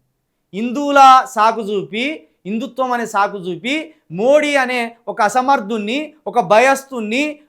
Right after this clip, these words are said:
ఒక, ఒక బెదురోణ్ణి, ఒక అదురోణ్ణి మన మీద లీడర్ అని రుద్దిండు. ఎందుకంటే హిందువులంతా చాలా మంది ఉన్నారు కాబట్టి ఇప్పుడు ఏమన్నా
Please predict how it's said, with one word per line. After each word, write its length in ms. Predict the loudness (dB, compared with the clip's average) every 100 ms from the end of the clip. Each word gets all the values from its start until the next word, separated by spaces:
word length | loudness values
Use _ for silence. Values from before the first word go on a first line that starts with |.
| -4
ఒక, 440 | 2 6 6 4 -2 -10
ఒక 240 | -2 2 2
బెదురోణ్ణి, 760 | 2 2 2 2 0 0 -4
ఒక 200 | -4 2
అదురోణ్ణి 520 | 4 4 0 -2 -4
మన 140 | -6 -6
మీద 160 | -4
లీడర్ 300 | -4 -2 -2
అని 160 | -4 -6
రుద్దిండు. 480 | -8 -8 -10 -14 _ _ _ _ _ _ _ _ _ _ _ _ _ _ -8
ఎందుకంటే 380 | -6 0 -2 -2
హిందువులంతా 440 | -4 -2 -2 -2
చాలా 260 | -2 -2 -2
మంది 240 | -4 -6
ఉన్నారు 200 | -4 0
కాబట్టి 680 | 2 2 0 -4 -4 -6 -12 -12
ఇప్పుడు 200 | -8 -6
ఏమన్నా 680 | -2 0 0 -2 -4 -6